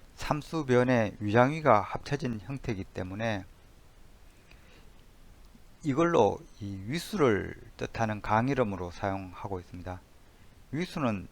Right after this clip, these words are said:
종남산에서 내려오는 크고 작은, 작은 이런 개울들이 모두 모여 만들어진 큰 하천입니다. 아마도 이제 우리가 음식물을 먹게 되면은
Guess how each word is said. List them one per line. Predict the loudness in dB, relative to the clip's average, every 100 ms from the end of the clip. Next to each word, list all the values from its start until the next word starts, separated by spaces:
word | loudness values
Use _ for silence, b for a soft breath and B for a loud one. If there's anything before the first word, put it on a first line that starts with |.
| -14
종남산에서 | -6 0 0 4 4 4 0 2
내려오는 | 4 6 4 0 -4 -8
크고 | -10 -2 4
작은, | 8 8 8 -2 -12 -20 -20 -6
작은 | 2 4 4 2 -6 -12
이런 | -10 -8
개울들이 | 2 4 4 0 -4 -6 -10 B B -4
모두 | 0 2 2
모여 | 2 2 2
만들어진 | 0 0 0 -2 -4 -8 -12
큰 | -10 -8 -6
하천입니다. | -2 -2 -4 -6 -6 -8 -10 -12 -20 b b b b b -20 -20 -20 -4
아마도 | 0 0 2 0 0
이제 | -4 -6 -6 -6 -8
우리가 | -2 2 2
음식물을 | 2 0 2 4 4
먹게 | 4 2
되면은 | 0 0 0 -2 -2 -4